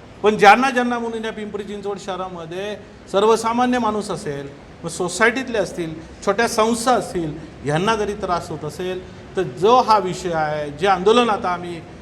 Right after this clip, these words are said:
करतोय, त्या आंदोलनामध्ये सामान्य माणसाने सुद्धा आलं पाहिजे आणि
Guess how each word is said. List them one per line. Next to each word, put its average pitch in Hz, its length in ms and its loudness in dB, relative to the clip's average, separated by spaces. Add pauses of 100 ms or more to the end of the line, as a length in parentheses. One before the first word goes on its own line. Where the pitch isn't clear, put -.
(160)
करतोय, 185 440 2 (440)
त्या 190 100 -2
आंदोलनामध्ये 180 720 -4 (340)
सामान्य 240 540 4
माणसाने 185 440 -6
सुद्धा 160 300 -6
आलं 180 260 2
पाहिजे 180 380 0 (440)
आणि 190 280 0